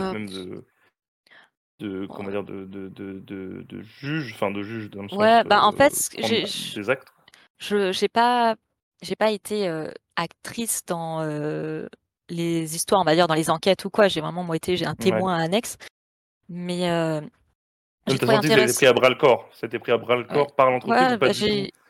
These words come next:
Speaker 1: moi, j'ai trouvé, j'ai trouvé que c'était bien. Après, je sais pas si pour les personnes qui étaient vraiment, euh, qui ont fait appel à l'aide à ça, c'était bien. Mais pour moi, j'ai trouvé que c'était
Speaker 2: Ouais.
Speaker 1: bien. Euh, parce qu'en fait, de base, ils ont fait appel à des entreprises externes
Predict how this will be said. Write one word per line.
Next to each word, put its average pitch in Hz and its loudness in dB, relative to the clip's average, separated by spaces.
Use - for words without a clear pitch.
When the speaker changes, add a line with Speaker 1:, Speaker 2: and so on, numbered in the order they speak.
Speaker 1:
moi, 254 6
j'ai 294 2
trouvé, 247 0
j'ai - -4
trouvé - -2
que 202 -4
c'était 254 -2
bien. 220 0
Après, 208 -2
je 240 -4
sais - -2
pas 226 4
si - -4
pour 190 2
les 185 4
personnes 196 0
qui 214 -2
étaient 185 -2
vraiment, 196 0
euh, 180 0
qui - -6
ont 175 -2
fait 240 2
appel 214 2
à 202 6
l'aide 196 4
à 185 2
ça, 214 2
c'était 180 -4
bien. 170 -2
Mais 196 -6
pour 190 -6
moi, 220 0
j'ai 214 -6
trouvé 202 -6
que - -10
c'était - -12
Speaker 2:
Ouais. 113 -8
Speaker 1:
bien. 226 -2
Euh, 190 6
parce 190 2
qu'en 196 -4
fait, 247 0
de 214 -8
base, 226 4
ils 214 -2
ont 196 0
fait - 0
appel 214 4
à 214 6
des 190 -4
entreprises 196 -2
externes 240 2